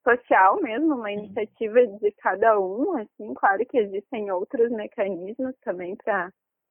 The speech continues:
Speaker 1: pra mulher que, que esteja passando por uma situação como essa, ah, buscar esse, esse auxílio, essa proteção,
Speaker 2: Uhum.
Speaker 1: né, ligar pra própria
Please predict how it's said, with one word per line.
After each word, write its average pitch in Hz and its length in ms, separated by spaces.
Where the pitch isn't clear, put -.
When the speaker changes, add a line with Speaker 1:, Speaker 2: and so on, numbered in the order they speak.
Speaker 1:
pra 185 120
mulher 185 540
que, 175 480
que - 80
esteja 196 480
passando 196 600
por 208 100
uma 202 160
situação 202 500
como 202 320
essa, 185 520
ah, 180 240
buscar 175 520
esse, - 400
esse 202 180
auxílio, 196 720
essa 190 260
proteção, 196 680
Speaker 2:
Uhum. 101 140
Speaker 1:
né, 180 180
ligar 190 340
pra 185 140
própria - 340